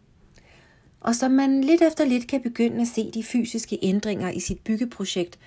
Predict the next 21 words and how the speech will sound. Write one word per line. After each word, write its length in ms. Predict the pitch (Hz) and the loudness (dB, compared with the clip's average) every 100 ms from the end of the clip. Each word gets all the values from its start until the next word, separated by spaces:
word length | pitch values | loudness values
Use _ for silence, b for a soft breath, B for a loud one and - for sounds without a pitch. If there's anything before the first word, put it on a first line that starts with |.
| B B B B B | B B B B B
sådan 340 | - 269 302 | -4 -2 -4
kan 220 | 277 240 | -2 -2
man 160 | 220 208 | 0 0
altså 240 | 196 208 | 0 0
også 300 | 208 214 240 | 0 0 -2
snart 480 | 247 - 220 - - - - | -6 -4 -6 -8 -14 -8 -2
høre 320 | 254 311 339 - | 0 0 -2 -4
de 80 | |
sproglige 460 | 226 - 196 202 220 | -8 -4 -2 -2 -4
resultater 680 | 190 185 180 - 185 202 202 - | -6 -8 -8 -6 -6 -6 -8 -6
af 120 | 175 | -6
det 120 | 165 | -6
hårde 320 | 160 160 185 | -4 -2 -4
arbejde, 540 | - 170 185 220 - 226 - B B B B B B | -6 -8 -6 -8 -8 -12 -14 B B B B B B
og 100 | 175 | -8
man 200 | 180 165 | -6 -8
kan 200 | - 165 | -8 -6
mærke 320 | 165 180 208 | -4 -4 -2
letheden 520 | 180 196 - 226 196 | -2 -2 -4 -6 -6
i 100 | 180 - | -6 -6
arbejdsbyrden, 800 | 185 226 233 - 202 202 208 | -4 -4 -4 -6 -6 -6 -6